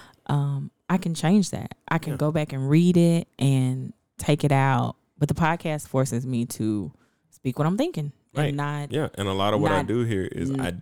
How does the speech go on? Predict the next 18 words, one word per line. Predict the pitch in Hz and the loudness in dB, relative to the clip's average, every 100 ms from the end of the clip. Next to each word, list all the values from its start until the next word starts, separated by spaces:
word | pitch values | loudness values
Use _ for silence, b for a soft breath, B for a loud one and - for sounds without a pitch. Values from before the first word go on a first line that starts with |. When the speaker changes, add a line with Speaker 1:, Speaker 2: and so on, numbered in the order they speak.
| - | -6
Speaker 1:
not | 135 143 143 | 0 0 0
wash | 139 135 135 - | 0 2 0 -4
it. | 123 - | -6 -2
And | 135 139 | -4 -2
you | 156 | 0
are | 139 - | 0 2
also | 139 160 151 139 131 - | 0 0 -2 -2 -2 -4
a | 117 | -4
non-editor. | 127 131 131 127 - 127 127 156 - 226 | 0 2 2 0 0 2 2 0 0 -2
Speaker 2:
I | 247 | 0
didn't | 113 120 | 0 0
wanna | 120 | 0
get | 110 104 | 0 -2
heavy | 104 98 95 92 | 0 -2 -4 -6
into | 90 | -6
the | 90 85 | -6 -6
editing. | 85 80 71 - - _ _ _ _ | -6 -6 -10 -16 -20 _ _ _ _
Like, | - 92 | -6 -6